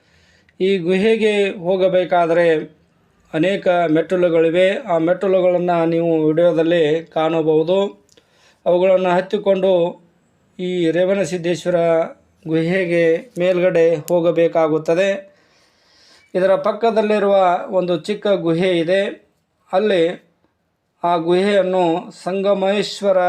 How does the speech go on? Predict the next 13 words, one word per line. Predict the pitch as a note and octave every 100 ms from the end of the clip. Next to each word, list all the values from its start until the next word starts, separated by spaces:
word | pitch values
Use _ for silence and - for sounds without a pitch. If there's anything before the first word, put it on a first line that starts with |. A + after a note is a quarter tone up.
| F3+ E3
ದೇವರಿಗೆ | F3 F3+ F3 E3+ E3 E3 E3+ _ -
ಸಮರ್ಪಿತವಾಗಿದೆ. | D#3+ E3 D#3+ D#3+ E3+ D#3+ D#3 E3+ F#3+ G3+ D4 - _ _ _ _ _ _ _ -
ಇಲ್ಲಿ | G3+ G#3+ F#3+
ಎತ್ತರಿಸಿದ | F#3 F#3 A3+ G#3+ A#3 G#3+
ಪಾಣಿಪೀಠದ | G3 F#3+ F3+ G3+ G#3 G3+ F#3 F3+
ಮೇಲೆ | F3 F3 F3 F3 E3 E3+ - E3+
ಒಂದು | E3+ E3+ E3 D#3 D#3+ - _ _ _ _ _ _ -
ಶಿವನ | F3 F#3+ G3+ F#3
ಲಿಂಗವೂ | E3+ F3 F#3+ F#3+ F#3 E3+
ಕೂಡ | F3 F3+ F3+ D#3+ E3+
ಕಂಡುಬರುತ್ತದೆ. | E3+ E3+ E3+ D#3+ D#3+ D#3+ D#3 D#3+ F3+ - _ _ _ _ _ _ _ _ _ _ _ _ _ _ _ -
ಇದರ | F3+ G#3+ G#3
ಪ್ರವೇಶ | G3+ A3 B3